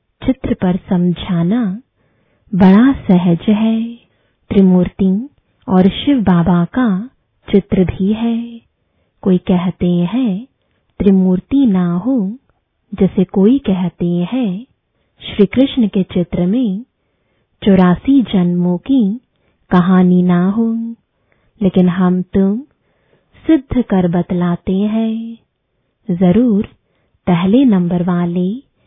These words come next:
श्री कृष्ण को सबसे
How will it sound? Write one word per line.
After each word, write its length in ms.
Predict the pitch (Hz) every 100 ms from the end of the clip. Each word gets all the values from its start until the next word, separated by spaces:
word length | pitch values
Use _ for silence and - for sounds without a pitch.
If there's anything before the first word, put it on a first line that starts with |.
| _ _
श्री 280 | - - 302
कृष्ण 480 | - 180 - - 180
को 180 | - 269 208 220 - _ _ _ _ _ _ -
सबसे 440 | 190 - -